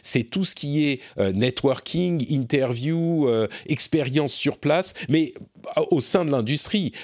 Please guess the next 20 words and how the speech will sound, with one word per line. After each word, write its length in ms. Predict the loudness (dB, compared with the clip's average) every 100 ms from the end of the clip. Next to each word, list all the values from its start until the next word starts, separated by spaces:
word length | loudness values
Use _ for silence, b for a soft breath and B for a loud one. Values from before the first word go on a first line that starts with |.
| B
euh, 180 | 2 2
les 240 | 2 2 0
deals 320 | 0 0 2
de 100 | 0
distribution, 800 | 0 -2 -2 -2 -2 -2 0 2 2
les 100 | 0
deals 240 | 0 0
de 100 | 2
développement, 600 | 2 0 0 0 0 -2
tout 160 | -2 -2
ça, 160 | -2
c'est 140 | 0 0
beaucoup 280 | -2 -2
plus 160 | -4 -2
difficile 400 | -2 -4 -2 0
à 60 | 2
faire. 160 | 0 -2 B B
Oui, 440 | 0 2 2 0
on 160 | -2 -2
peut, 320 | 0 0 0